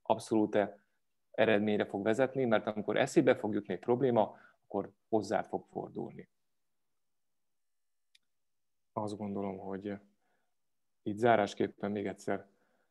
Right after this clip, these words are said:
csak hogy ez ma-, ha ez az egy gondolat marad a fejetekben, akkor azt gondolom már, ö,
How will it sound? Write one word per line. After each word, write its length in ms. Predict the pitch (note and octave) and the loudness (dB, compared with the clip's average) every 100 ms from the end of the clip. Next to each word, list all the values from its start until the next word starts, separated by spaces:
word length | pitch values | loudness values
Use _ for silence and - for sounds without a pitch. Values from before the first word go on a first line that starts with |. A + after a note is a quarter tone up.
| _ | _
csak 160 | - G#2 | -10 -6
hogy 80 | |
ez 60 | G2+ | -4
ma-, 200 | A2 - | -4 -4
ha 180 | - C#3+ | 6 8
ez 140 | D#3 | 8
az 120 | C#3 | 8
egy 140 | C3+ B2 | 6 6
gondolat 360 | B2+ B2 A#2 | 6 8 6
marad 180 | A2 A2+ | 6 2
a 60 | G#2 | 2
fejetekben, 460 | - G#2 G#2+ G2+ | 2 2 2 0
akkor 200 | G2 - | -2 0
azt 140 | G2 F#2+ | -2 -2
gondolom 260 | G2 F#2+ | -6 -6
már, 240 | F#2 F2+ - - - - - - - _ _ _ _ _ _ _ - | -6 -8 -8 -18 -20 -20 -20 -20 -20 _ _ _ _ _ _ _ -10
ö, 260 | - F#2 | -6 -6